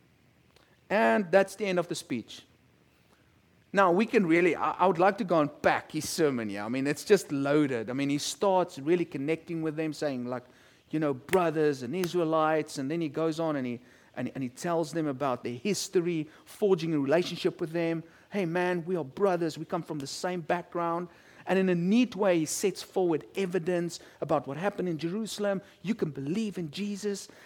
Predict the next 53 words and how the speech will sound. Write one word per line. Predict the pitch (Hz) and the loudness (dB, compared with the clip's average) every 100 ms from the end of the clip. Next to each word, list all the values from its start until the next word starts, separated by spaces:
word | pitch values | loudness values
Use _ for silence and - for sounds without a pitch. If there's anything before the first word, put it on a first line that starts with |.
| - | -2
And | 175 | 0
then | |
he | 233 | 0
says | - 214 | 0 -4
to | - | -2
him, | 190 | -2
and | 160 | 2
this, | 208 208 - - - | 2 2 -4 -20 -6
in | - | -2
such | 202 269 247 | 0 2 2
a | |
nice | 226 214 226 - | 4 4 4 2
way, | 202 | 0
this | 165 208 - | 4 2 0
flips | - - 233 240 | -10 -2 -2 -2
your | 196 147 | -2 2
whole | 202 | 2
theology | 220 - 165 202 208 196 | 0 -2 2 2 2 0
on | 156 | -2
its | 135 | -2
head, | 143 214 226 208 - - | 2 4 4 0 -6 0
and | 185 | 2
everything | 208 208 | 2 0
you've | 196 139 | -2 2
lived | 160 240 | 6 6
for | - 233 | 6 2
your | 196 | 4
whole | 226 | 6
life | 226 208 208 | 6 6 4
is | 156 | -4
actually | - 151 - 220 196 190 - | -4 -4 -4 -4 -4 -8 -2
doesn't | 196 185 160 | 0 2 2
matter | 190 226 233 | 4 6 4
anymore | 220 214 226 226 220 - | 2 4 6 6 2 -8
because | 175 185 | -4 -2
all | 233 | 2
you | 214 | 2
have | 190 | 2
to | 170 | -2
do | 175 | -2
is | 196 | 0
believe | 151 185 220 | 2 0 0
in | 190 | -2
Jesus. | 226 214 185 - - | -2 -4 -8 -12 -8
Paul's | - 294 - | 0 2 6
got | 226 | 4
a | |
way | 170 214 | 6 4
of | 233 | 4
saying | - - 226 226 | 2 0 0 0
all | - 240 294 | 0 6 10
of | 269 165 | 10 10
this, | 156 113 - - | 2 -2 -4 -12